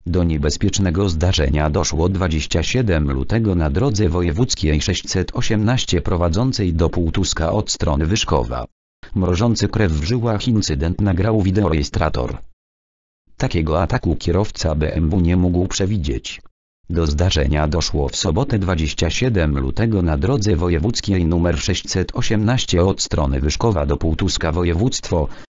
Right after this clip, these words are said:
mazowieckie, po godzina dwanaście kropka zero zero. Czarne B M W serii pięć dziesięć poruszało się z typową dla dróg w obszarze niezabudowanym prędkością,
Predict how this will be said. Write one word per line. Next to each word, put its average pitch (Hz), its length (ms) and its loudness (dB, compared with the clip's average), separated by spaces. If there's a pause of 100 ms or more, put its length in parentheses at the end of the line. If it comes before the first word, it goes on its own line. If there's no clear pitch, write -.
(260)
mazowieckie, 78 840 0 (220)
po 90 120 -2
godzina 85 540 0 (480)
dwanaście 104 560 0
kropka 85 460 -2
zero 90 300 2
zero. 65 340 -2 (500)
Czarne 127 340 2
B 76 180 0
M 87 180 0
W 85 180 -2
serii 82 440 -2
pięć 85 300 0
dziesięć 95 560 0 (200)
poruszało 113 540 0
się 95 240 0
z - 100 -4
typową 127 560 0
dla 71 200 0
dróg 73 400 -2
w 82 80 0
obszarze 113 440 0
niezabudowanym 85 880 0
prędkością, 76 800 -2